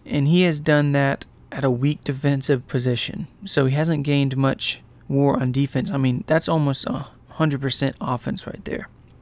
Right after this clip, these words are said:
But there is one area that could be affected by this shortened season. He has six hundred and sixty-one doubles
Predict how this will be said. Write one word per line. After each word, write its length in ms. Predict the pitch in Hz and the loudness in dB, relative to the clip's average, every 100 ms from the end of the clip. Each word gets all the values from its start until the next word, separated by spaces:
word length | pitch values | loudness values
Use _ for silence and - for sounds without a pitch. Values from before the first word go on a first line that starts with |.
| - - - - - - - - - - - | -20 -20 -20 -20 -20 -20 -20 -20 -20 -12 6
But 240 | 156 135 - - - - - - | 8 8 4 -20 -18 -20 -20 0
there 160 | 160 165 | 4 6
is 140 | 139 | 6
one 200 | 151 180 | 4 4
area 380 | 170 156 151 143 | 4 4 4 2
that 260 | 139 143 | 2 0
could 140 | - 135 | -2 -2
be 140 | 139 | 2
affected 580 | 131 - 180 175 147 - - | 0 2 2 2 -2 -4 -6
by 180 | - 135 | -2 0
this 320 | 131 139 - - | 0 -4 -4 -6
shortened 440 | - 143 139 143 | -4 0 0 -2
season. 500 | - 139 131 135 143 - - | -2 0 0 -2 -6 -10 -18
He 280 | - 165 185 | -2 2 2
has 500 | 175 160 139 131 - - - - | 0 0 0 0 -4 -8 -20 -14
six 340 | - - 214 | -2 0 2
hundred 320 | - 180 170 160 | 2 2 4 2
and 140 | 127 | 0
sixty-one 580 | - 156 - 160 160 147 | -2 -2 -2 0 0 0
doubles 540 | - - - - - | -2 -4 -6 -6 -8